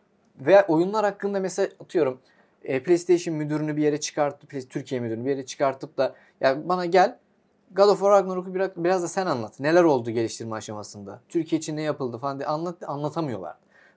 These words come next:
Bunun sebebi de zamanında, e, Türkiye'de bir ambargo denilmesi sebebiyle ve genel globalde de bazı sorunlar yaşandı.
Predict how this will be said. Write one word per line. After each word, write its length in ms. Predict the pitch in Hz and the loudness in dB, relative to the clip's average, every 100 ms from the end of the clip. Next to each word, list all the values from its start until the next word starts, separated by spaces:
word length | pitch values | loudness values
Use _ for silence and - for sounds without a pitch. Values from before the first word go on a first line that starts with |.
| - | -4
Bunun 160 | 190 226 | -2 -2
sebebi 380 | 190 185 185 | 0 0 -2
de 60 | 226 | -4
zamanında, 800 | 165 165 175 180 190 202 247 247 _ _ _ _ _ _ _ 147 | -4 -4 -6 -8 -8 -6 -8 -8 _ _ _ _ _ _ _ -6
e, 420 | 135 131 135 131 - _ _ _ _ _ _ _ | -2 -2 -2 -6 -14 _ _ _ _ _ _ _
Türkiye'de 560 | - 196 190 202 196 190 | -6 -4 -2 0 2 4
bir 80 | 185 | 4
ambargo 540 | 170 175 185 180 175 | 4 6 6 6 4
denilmesi 440 | 170 180 180 180 - | 4 2 -4 -8 -4
sebebiyle 420 | 170 147 196 233 _ _ - | -2 0 -2 -6 _ _ -10
ve 200 | 143 143 | -4 -4
genel 380 | 139 139 147 | -2 0 0
globalde 500 | 139 139 139 143 156 | 0 0 6 4 4
de 60 | 147 | 0
bazı 220 | 110 104 | -2 -2
sorunlar 300 | - 110 98 | -8 -8 -8
yaşandı. 480 | 101 - 120 208 | -8 -8 -8 -8